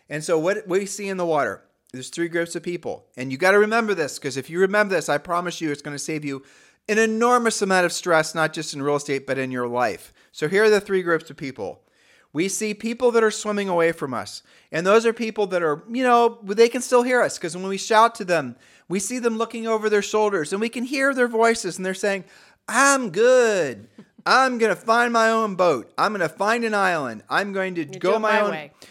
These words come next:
Speaker 1: I'm gonna go, do it my way. I'm gonna, I'm good. I'm swimming away. I'm fine." We see their hand waving at us way off into the distance as they swim further and further away. And there's not one of them. There's a lot of them.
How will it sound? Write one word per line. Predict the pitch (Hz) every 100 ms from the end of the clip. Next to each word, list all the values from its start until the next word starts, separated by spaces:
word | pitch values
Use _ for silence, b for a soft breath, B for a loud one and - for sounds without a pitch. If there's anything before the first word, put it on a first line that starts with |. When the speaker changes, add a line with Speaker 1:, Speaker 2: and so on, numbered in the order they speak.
| B
Speaker 1:
I'm | 156
gonna | 185 170
go, | 151
do | 147 143 220
it |
my | 208 180
way. | 156 123 104
I'm | 156 220
gonna, | 226 196
I'm | - 196 202
good. | 175
I'm | 123 165
swimming | - - 226 247 240
away. | 220 220 226 226 220 B B B
I'm | 175 240 226
fine." | 226 220 214
We | 180
see | 180 233 233
their | 226 214
hand | 202 208 208 208 196 185 _ b b
waving | 175 196 208 202
at | 190 175
us | 139 -
way | 180 196 202
off | 196 190 190
into | 175
the | 160
distance | 156 151 - 139 127
as | 135
they | 139
swim | 135 - 160 160
further | 156 156 151
and | 139
further | 143 131 127
away. | 120 117 107 b b
And | 240
there's | 262 294
not | 320 175
one | 208 233
of |
them. | 147 135
There's | 131
a | 151
lot | 165 254
of | 127
them. | 76